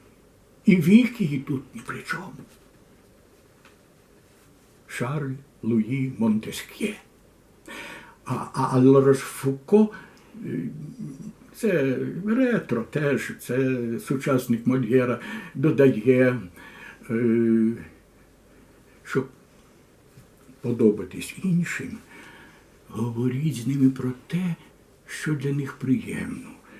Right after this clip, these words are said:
що їх, м, хвилює, е, що їх цікавить. Уникайте суперечок, не задавайте з-,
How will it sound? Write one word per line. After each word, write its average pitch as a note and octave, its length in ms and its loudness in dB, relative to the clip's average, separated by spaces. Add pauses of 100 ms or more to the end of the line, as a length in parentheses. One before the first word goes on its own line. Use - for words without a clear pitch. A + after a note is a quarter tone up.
(300)
що - 200 -2
їх, D3+ 440 -2 (520)
м, - 320 -6
хвилює, B2+ 920 4 (760)
е, A2+ 40 -10 (1200)
що - 200 2
їх D#3+ 240 2
цікавить. B2+ 1000 -2 (880)
Уникайте G3+ 680 6
суперечок, F#3+ 800 4
не F3+ 140 4
задавайте G3 640 4
з-, G3 160 -2